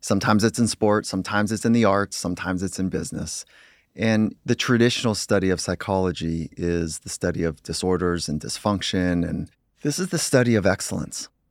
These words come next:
and how you become your very best. And excellence is this feeling that you have where you can be at home with yourself wherever you are.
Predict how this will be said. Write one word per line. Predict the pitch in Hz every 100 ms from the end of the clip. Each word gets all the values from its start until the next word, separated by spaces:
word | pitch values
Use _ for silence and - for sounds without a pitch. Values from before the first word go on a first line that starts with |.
| -
and | 101
how | - 104
you | 101 98
become | 92 - 107 95
your | 87 85
very | 80 82 82
best. | - 80 - - - _ _ _
And | 95 90 85 82 82 80 -
excellence | 127 - 98 95 90 -
is | 98 78
this | 95 87 - - _ _
feeling | - 127 120 113 104 98
that | 90 -
you | 92
have | 87 104 92 82 - - - _ _ -
where | 104
you | 101
can | 113 107
be | 117
at | 110 -
home | 123 113
with | 95 85
yourself | 90 85 92 85 - -
wherever | 95 92 90 90
you | 104
are. | 82 - -